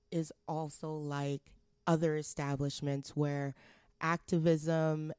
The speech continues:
and disobedience are, they're to-, like, they tone police their own people. And those things are bad words. They are almost like four-letter words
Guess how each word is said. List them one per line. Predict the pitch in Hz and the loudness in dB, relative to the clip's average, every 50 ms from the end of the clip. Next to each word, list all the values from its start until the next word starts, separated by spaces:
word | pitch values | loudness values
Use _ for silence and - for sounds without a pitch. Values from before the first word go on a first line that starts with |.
| _ _ - | _ _ -6
and | 165 151 147 147 147 143 143 143 147 143 143 135 - | -4 -2 -2 -2 -2 -2 -4 -4 -6 -6 -8 -10 -8
disobedience | - 135 135 - - 180 156 - 160 160 160 160 151 151 151 143 143 139 143 - - - _ _ | -4 -4 -2 -2 -2 -2 -2 0 0 0 2 2 2 2 2 2 0 0 -2 -4 -8 -10 _ _
are, | - 160 151 147 143 143 143 143 139 139 143 - _ 160 | 2 2 4 4 4 4 2 2 2 0 -2 -4 _ 0
they're | 165 175 160 | 0 0 0
to-, | - - 165 170 165 - | 0 0 2 2 2 2
like, | - 170 160 160 - | 0 0 -2 0 0
they | - 175 | -2 -2
tone | 160 - - - - 170 170 175 180 - | -2 -2 -4 0 2 2 4 2 0 -4
police | - - 160 139 131 107 - - - - - - | -6 -6 -4 -4 -4 -6 -6 -10 -14 -14 -16 -6
their | 165 151 156 143 - - | -2 0 0 0 0 -2
own | 147 143 139 139 | -2 -2 -2 -4
people. | 143 - - 147 147 - - 107 64 - - 143 - _ - - - - - - _ _ _ - | -6 -8 -8 -8 -6 -4 -4 -6 -4 -6 -10 -12 -16 _ -20 -20 -20 -20 -20 -20 _ _ _ -6
And | 156 151 151 151 147 147 147 143 143 143 135 - - 151 | -2 0 0 0 0 0 0 0 -2 -4 -6 -8 -10 2
those | 143 170 170 170 170 - - | 6 6 6 6 4 2 -2
things | - - 156 151 151 147 143 | 0 0 0 0 0 -2 -2
are | 147 139 | -4 -4
bad | 127 - 151 139 139 139 135 135 | -4 -4 -4 -4 -2 -2 -2 -2
words. | 131 127 131 127 113 101 69 58 - - - - - _ - - - _ _ _ | -2 -2 -2 -2 -4 -4 -6 -6 -8 -8 -8 -8 -10 _ -20 -20 -20 _ _ _
They | 151 147 156 151 151 156 - - - | 0 2 2 2 2 0 -4 -4 -4
are | 151 147 147 143 143 143 143 139 139 139 139 143 143 - _ _ _ _ _ _ _ _ _ _ _ _ _ _ _ | -2 0 2 2 2 2 0 0 0 -2 -2 -4 -6 -10 _ _ _ _ _ _ _ _ _ _ _ _ _ _ _
almost | 185 180 170 175 175 - - | 4 4 6 4 2 2 0
like | 160 151 - | -4 -4 -4
four-letter | - 156 147 147 147 143 135 131 131 139 | -2 -2 0 0 0 -2 -4 -4 -6 -6
words | 131 135 131 123 101 73 65 - - - - - - | -6 -8 -8 -8 -8 -10 -12 -14 -14 -14 -16 -16 -18